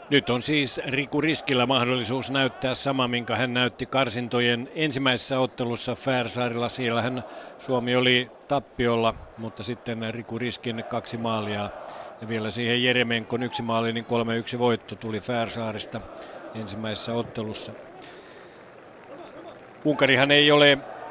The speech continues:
neljässä viimeisessä karsintaottelussaan kokenut tappiota, joten siinä mielessä Unkarilla on hyvä saldo.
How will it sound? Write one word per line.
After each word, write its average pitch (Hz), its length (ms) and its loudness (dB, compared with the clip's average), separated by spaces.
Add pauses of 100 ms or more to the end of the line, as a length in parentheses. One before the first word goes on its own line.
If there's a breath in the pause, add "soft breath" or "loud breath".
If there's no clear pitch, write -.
(2500)
neljässä 147 640 4
viimeisessä 135 800 4 (140)
karsintaottelussaan 135 1200 2
kokenut 139 440 -2 (640)
tappiota, 123 640 2
joten 120 520 0
siinä 120 380 -2
mielessä 120 500 -2
Unkarilla 123 460 -2
on 123 220 0
hyvä 127 200 0
saldo. 120 460 0